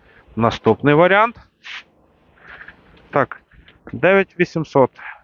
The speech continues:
на автоматі, дві тисячі сьомого року, телефони є, бензиновий, двохлітровий. Пробіг, на жаль,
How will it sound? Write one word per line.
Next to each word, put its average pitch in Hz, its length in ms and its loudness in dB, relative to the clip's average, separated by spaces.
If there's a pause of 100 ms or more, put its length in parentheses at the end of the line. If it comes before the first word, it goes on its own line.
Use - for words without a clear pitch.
(180)
на 143 80 0
автоматі, 208 680 2
дві 160 100 -2
тисячі 147 320 -2
сьомого 143 440 0
року, 185 260 -2
телефони 147 640 0
є, 190 180 2
бензиновий, 165 760 0
двохлітровий. 127 840 2
Пробіг, 139 460 -2
на 127 100 0
жаль, 123 220 0